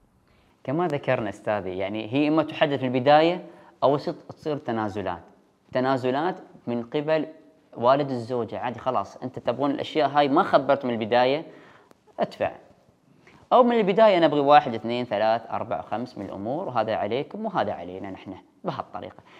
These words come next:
يمكن الزوجة تقول، "طيب أنا أشتغل، في أشياء أنا بتحملها عادي، ما أبغي زوجي يدفع."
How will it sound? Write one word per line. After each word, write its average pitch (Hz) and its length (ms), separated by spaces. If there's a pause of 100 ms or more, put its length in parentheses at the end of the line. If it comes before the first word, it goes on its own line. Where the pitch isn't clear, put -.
(140)
يمكن 135 200
الزوجة 151 280
تقول، 147 220
"طيب 147 200
أنا 160 200
أشتغل، 156 500
في 160 160
أشياء 160 240
أنا 156 80
بتحملها 107 540
عادي، 101 320 (140)
ما 143 240
أبغي 127 420
زوجي 107 320
يدفع." - 280